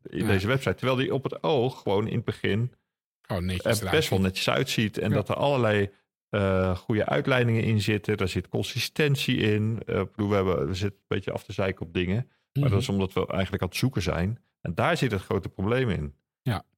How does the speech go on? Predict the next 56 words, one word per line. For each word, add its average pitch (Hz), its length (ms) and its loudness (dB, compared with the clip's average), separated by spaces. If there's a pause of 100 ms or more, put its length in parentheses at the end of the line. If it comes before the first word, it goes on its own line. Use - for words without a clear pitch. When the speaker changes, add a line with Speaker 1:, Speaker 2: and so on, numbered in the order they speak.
(200)
Speaker 1:
Eh, 95 320 0
en 113 80 2
het 110 140 0
merk, 117 380 0
de, 107 260 2
de 101 120 0
merk, 131 460 0 (100)
het, - 160 -4 (380)
eh, - 180 -6
ja, 104 240 0
ik 117 180 0
was 110 160 0
op 104 80 -2
zoek - 180 -6
naar 98 100 0
vertrouwen. 117 460 0
Misschien 117 220 -2
is 98 100 -2
niet, 98 220 -4
niet 104 280 -2
iedereen 92 380 0
die 117 160 -2
naar 113 140 0
zo'n 110 160 0
merk, 113 280 -2
eh, 110 140 0 (120)
kijkt. 120 380 -2
Dus - 140 -6
of, 104 140 0
Speaker 2:
Mhm. 110 80 2
Speaker 1:
of 98 120 2
dat 110 180 -2
product 107 240 -4
te 120 60 -14
vertrouwen 120 440 0
is. 135 220 -6
En 104 180 0
ook 98 180 -2
de, - 80 -6
of 104 160 -4
het - 140 -8
bedrijf 92 340 0
eigenlijk 113 320 -2
wel 120 140 0
te 117 100 -8
vertrouwen 110 420 -2
is. 101 100 -4
In 101 100 -2
de 98 60 2
zin 95 160 0
van, 95 160 -4
is 87 100 -2
het 92 140 -12
een 104 60 -12
stabiel 90 360 -2
bedrijf? 92 520 -2